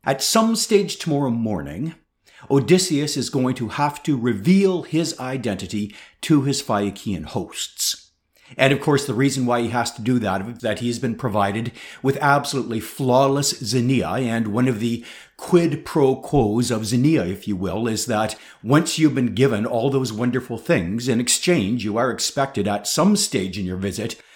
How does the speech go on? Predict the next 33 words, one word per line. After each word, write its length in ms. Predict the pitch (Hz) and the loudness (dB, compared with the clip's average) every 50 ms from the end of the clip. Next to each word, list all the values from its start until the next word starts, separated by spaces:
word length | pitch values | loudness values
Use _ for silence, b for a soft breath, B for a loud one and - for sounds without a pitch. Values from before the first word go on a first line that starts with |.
| B B B B | B B B B
to 180 | - 220 226 196 | 2 2 4 4
announce 340 | 180 151 135 135 135 - - | 4 4 2 2 0 -4 -8
to 120 | - 151 135 | -4 -2 -2
your 140 | 123 107 | -2 -2
host 360 | 101 104 95 98 95 - - - - - | -2 -2 -2 -4 -4 -6 -10 -10 -14 -10
who 100 | - 135 | -6 -4
you 180 | 120 110 110 101 | -2 0 0 0
really 380 | 92 90 98 95 92 92 98 98 | 0 -2 -2 -2 -2 -2 -4 -4
are 400 | 101 98 95 92 98 104 113 - - | -2 -2 -2 -2 -2 -4 -6 -8 -8
and 180 | 117 107 101 | -8 -6 -6
what 200 | 98 95 95 - | -6 -6 -6 -6
your 100 | 110 101 | -8 -6
business 440 | 95 85 104 92 - 113 95 90 - | -6 -4 -4 -4 -2 -4 -4 -4 -4
is 200 | 101 85 87 - | -4 -6 -6 -8
in 280 | - 120 104 92 87 87 | -10 -8 -8 -8 -8 -10
town. 520 | - - - 135 117 92 85 - - - _ _ _ _ _ _ _ _ _ _ _ _ b b b | -8 -4 -2 0 0 0 -4 -10 -18 -20 _ _ _ _ _ _ _ _ _ _ _ _ b b b
So 160 | b - 151 | b -2 0
that's 260 | 131 143 175 180 - | 2 2 0 0 0
gonna 200 | - 220 196 165 | 0 0 0 0
happen 340 | 123 127 110 - - 110 107 | 0 -2 -4 -4 -4 -6 -6
tomorrow. 520 | - - 123 107 110 120 113 92 85 - - - _ _ _ _ _ _ _ _ B B B B B B B | -6 -4 -4 -2 0 0 0 0 -2 -6 -12 -20 _ _ _ _ _ _ _ _ B B B B B B B
Now, 260 | 147 147 147 147 - | 4 6 6 4 2
the 140 | 165 151 160 | -2 -2 0
moment 560 | 151 160 208 226 226 226 226 - - 135 135 | 4 4 4 6 6 4 2 0 -2 -6 -2
that 360 | 156 151 139 139 139 - - | 0 2 4 4 2 0 -2
Odysseus 680 | 151 135 107 101 156 151 156 - 131 113 - - - - | -4 -2 0 2 2 2 2 0 -2 -2 -2 -4 -8 -8
tells 540 | - - 156 175 185 175 139 113 104 - - | -8 -4 0 2 2 2 0 -2 -4 -6 -6
his 140 | 135 110 - | -6 -6 -4
Phaeacian 460 | - 107 101 104 104 - 110 92 85 | -4 -4 -4 -4 -4 -4 -6 -6 -4
hosts 680 | 82 101 98 120 147 - - - - - - - B B B B B B | -2 -2 -2 -2 -2 -4 -8 -6 -4 -4 -4 -4 B B B B B B
who 200 | - 185 175 151 | 2 4 4 6
he 180 | 151 127 110 | 6 4 4
is, 460 | 107 139 202 240 240 - - - - | 4 2 2 2 0 -2 -4 -6 -10